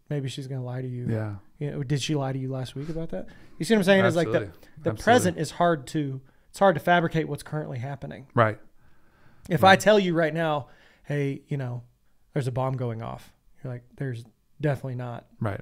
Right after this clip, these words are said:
Speaker 1: that
Speaker 2: I'm not,
Speaker 1: happening."
Speaker 2: I'm not <laughs>
Speaker 1: That's, that's, I can tell you f-, with certainty that's
Speaker 2: Yes,
Speaker 1: not
Speaker 2: yeah.
Speaker 1: happening right now.
Speaker 2: Right.
Speaker 1: But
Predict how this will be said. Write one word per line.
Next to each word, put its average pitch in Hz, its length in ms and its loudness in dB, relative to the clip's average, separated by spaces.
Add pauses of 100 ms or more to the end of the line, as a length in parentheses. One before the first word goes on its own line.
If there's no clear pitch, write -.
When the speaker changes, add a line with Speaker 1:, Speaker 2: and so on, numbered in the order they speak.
(100)
Speaker 1:
that - 60 0
Speaker 2:
I'm 120 40 4
not, 117 120 2
Speaker 1:
happening." 123 280 -6
Speaker 2:
I'm - 120 -10
not - 680 -8
<laughs> - 80 0
Speaker 1:
That's, 143 200 2
that's, 165 260 4
I 196 180 6
can 175 160 6
tell 214 200 10
you 220 280 6 (440)
f-, - 60 -12
with 180 200 2
certainty 165 320 2
that's - 240 6
Speaker 2:
Yes, - 20 -10
Speaker 1:
not 170 160 2
Speaker 2:
yeah. 165 60 2
Speaker 1:
happening 151 300 0
right 139 180 -8
now. 143 260 -8 (200)
Speaker 2:
Right. 110 180 -6 (320)
Speaker 1:
But 190 440 4